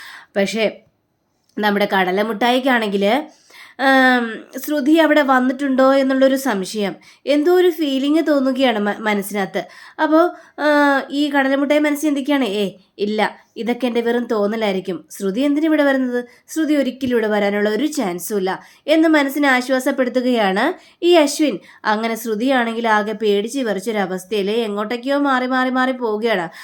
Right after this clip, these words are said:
അപ്പോ അശ്വിൻ ഇങ്ങോട്ട് വന്നിട്ട് ഒരു വേലക്കാരൻ്റെ മേത്തോട്ട് ഇടിക്കുകയാണ്. "എന്താടോ, തനിക്ക് കണ്ണ് കണ്ടൂടെടോ?" എന്നിങ്ങനെ ചോദിച്ചു കഴിഞ്ഞപ്പോഴേക്കും, "സാർ, സാർ ഇത്ര സ്പീഡിൽ വരുമെന്ന് ഞാൻ കരുതിയില്ല." "ഓഹോ, അപ്പൊ എല്ലാം എൻ്റെ തെറ്റല്ലേ? ഞാൻ പറയണ ജോലിയൊക്കെ പോയി ചെയ്യടോ.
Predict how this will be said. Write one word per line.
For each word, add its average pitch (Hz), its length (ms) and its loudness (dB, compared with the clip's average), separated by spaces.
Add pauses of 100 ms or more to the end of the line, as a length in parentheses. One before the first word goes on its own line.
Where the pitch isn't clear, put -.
(220)
അപ്പോ 214 240 2 (400)
അശ്വിൻ 285 340 0
ഇങ്ങോട്ട് 254 280 0
വന്നിട്ട് 220 480 0 (340)
ഒരു 302 420 4
വേലക്കാരൻ്റെ 262 640 2
മേത്തോട്ട് 247 500 -2
ഇടിക്കുകയാണ്. 202 500 -4 (280)
"എന്താടോ, 247 520 2
തനിക്ക് 247 220 -2
കണ്ണ് 240 300 0
കണ്ടൂടെടോ?" 226 540 0 (300)
എന്നിങ്ങനെ 220 300 -6
ചോദിച്ചു 220 340 -2
കഴിഞ്ഞപ്പോഴേക്കും, 226 560 -4
"സാർ, 226 280 -2
സാർ 214 260 -4
ഇത്ര 226 160 -8
സ്പീഡിൽ 240 420 -4
വരുമെന്ന് 254 260 0
ഞാൻ 233 260 0
കരുതിയില്ല." 247 540 -4 (260)
"ഓഹോ, 302 300 4 (340)
അപ്പൊ 220 160 0
എല്ലാം 285 360 4
എൻ്റെ 254 200 0
തെറ്റല്ലേ? 254 580 0 (200)
ഞാൻ 220 240 -2
പറയണ 220 300 0
ജോലിയൊക്കെ 254 360 2
പോയി 262 140 -2
ചെയ്യടോ. 247 420 0